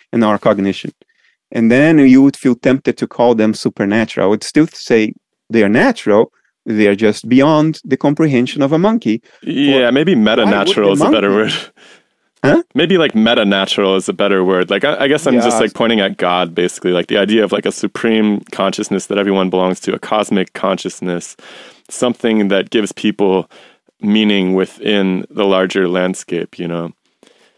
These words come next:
Speaker 1: I think people have intuitively always known that this is what's happening.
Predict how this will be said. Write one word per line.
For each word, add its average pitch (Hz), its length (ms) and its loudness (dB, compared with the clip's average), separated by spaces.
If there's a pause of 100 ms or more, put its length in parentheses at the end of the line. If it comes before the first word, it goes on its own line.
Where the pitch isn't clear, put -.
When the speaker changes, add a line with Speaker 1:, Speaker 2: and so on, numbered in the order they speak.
(200)
Speaker 1:
I 170 100 2
think 190 360 0
people 170 320 4
have 135 400 0
intuitively 123 920 2
always 135 440 2
known 104 340 2
that 98 240 0
this 147 180 -2
is 147 140 0
what's 101 220 0
happening. - 360 -16